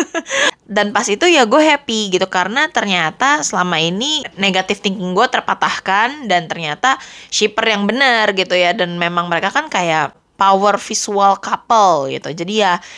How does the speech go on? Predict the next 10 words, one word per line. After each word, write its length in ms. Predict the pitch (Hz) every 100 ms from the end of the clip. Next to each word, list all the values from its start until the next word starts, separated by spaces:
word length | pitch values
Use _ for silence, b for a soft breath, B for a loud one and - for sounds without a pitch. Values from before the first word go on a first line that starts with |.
| B
happy 300 | 220 220 220
banget. 400 | 208 202 226 269 B B B B -
Tapi 400 | 226 330 330 392
sedih 400 | 285 226 233 247
juga 640 | 196 202 180 214 302 - - -
pas 400 | 220 240 - -
ternyata 960 | 202 190 175 151 156 262 277 269 247 202
nggak 180 | 180 156
lama 400 | 160 208 226 175
ya. 240 | 160 143